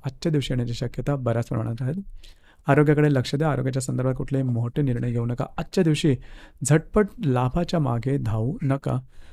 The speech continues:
तुमचे अंदाज चुकतील. या संदर्भात काळजी घेणं, अलर्ट राहणं जास्त महत्त्वपूर्ण राहील. तर मित्रांनो, हे होतं दिनांक पंधरा फेब्रुवारी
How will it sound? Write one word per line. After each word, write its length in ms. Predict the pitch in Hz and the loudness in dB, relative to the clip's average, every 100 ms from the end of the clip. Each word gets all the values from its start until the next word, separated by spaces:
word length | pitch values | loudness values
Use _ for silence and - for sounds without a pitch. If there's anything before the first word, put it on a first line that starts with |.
| - | -2
तुमचे 220 | 139 127 - - | 0 2 0 0
अंदाज 440 | 127 123 139 160 | 2 4 2 2
चुकतील. 500 | 160 - - - 131 180 | -2 -4 -4 -2 -2 -2
या 140 | 123 | -2
संदर्भात 400 | - 120 123 123 - | -2 -2 0 0 0
काळजी 260 | 117 113 120 | -2 0 0
घेणं, 240 | 131 123 - | 2 2 2
अलर्ट 320 | 139 147 156 | 2 4 4
राहणं 260 | 147 151 131 127 - - - - | 2 2 2 -2 -12 -20 -10 0
जास्त 300 | 156 - 143 170 - | 0 2 0 0 -2
महत्त्वपूर्ण 500 | 127 113 120 - 110 | 0 2 2 -2 -2
राहील. 320 | 107 104 120 131 - - - - - - - - - - - - - - - - _ _ - - - - - _ _ _ _ _ _ - | -2 -4 -6 -10 -14 -20 -18 -18 -16 -18 -18 -20 -20 -20 -20 -18 -16 -16 -18 -20 _ _ -20 -20 -20 -20 -20 _ _ _ _ _ _ 6
तर 80 | 175 | 8
मित्रांनो, 460 | 165 208 202 208 | 10 8 10 8
हे 140 | 170 190 | 8 6
होतं 220 | 190 190 | 6 4
दिनांक 380 | 170 180 180 180 | 4 2 2 0
पंधरा 480 | - 139 135 156 | 2 2 6 4
फेब्रुवारी 680 | 180 151 120 131 135 131 117 | 4 2 4 6 6 4 2